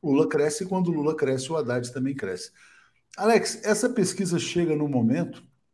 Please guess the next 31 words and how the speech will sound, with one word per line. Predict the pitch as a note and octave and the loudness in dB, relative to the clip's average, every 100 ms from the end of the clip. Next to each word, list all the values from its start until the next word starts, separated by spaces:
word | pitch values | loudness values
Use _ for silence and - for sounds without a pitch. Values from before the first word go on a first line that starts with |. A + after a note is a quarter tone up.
| _ _ _ _ _ _ _ | _ _ _ _ _ _ _
em | A#2+ | -2
que | A#2+ | 2
a | C#3 | 2
campanha | D#3+ D3+ C3+ C#3+ | 2 2 2 2
do | D3 | 2
Tarcísio | - C#3+ - D3+ D3 | -2 -2 -4 -6 -4
mergulha | E3 C#3+ A#2 C#3 D3+ | -2 -2 -2 -2 -2
nessa | D3 D3 F3 F3+ - | -4 -6 -8 -12 0
profunda | G3 G#3+ G3 D3+ D#3+ | 2 2 0 -4 -2
crise | E3+ C#3 D3 D#3 E3 - _ _ _ _ - | -4 -4 -6 -8 -12 -20 _ _ _ _ -6
por | E3+ | -6
conta | - D#3+ D#3 | -2 -2 0
da | E3 D#3+ - | 2 2 2
armação | E3+ F#3 F#3 D#3+ - E3 F3 | 0 4 4 2 0 -4 -2
lá | D3+ D3+ | -2 -2
de | C#3 D3 - | -4 -10 0
Paraisópolis. | D#3 D3+ E3+ A#2+ B2 A#2 G#2 - - _ _ _ _ | 4 4 2 2 2 2 -4 -10 -16 _ _ _ _
Como | D#3 | 0
é | F#3+ | 0
que | - | 2
você | F#3+ | 4
tá | F3+ | 4
vendo | D3+ E3 | 2 0
esse | - E3+ | -2 -2
episódio, | C#3+ A#2+ B2+ D3 D#3 - - _ _ - | 0 2 4 4 2 -6 -18 _ _ -14
que | - | -6
parece | - D3 D3+ D3+ C#3 | 2 4 4 2 -6
ser | - E3 - | -6 -6 -2
gravíssimo? | C3+ D#3+ B2+ A#2+ A#2+ G#2+ | 2 2 2 0 -2 -6
Diga | B2 D3+ | -4 -4
lá. | A2+ - | -4 -8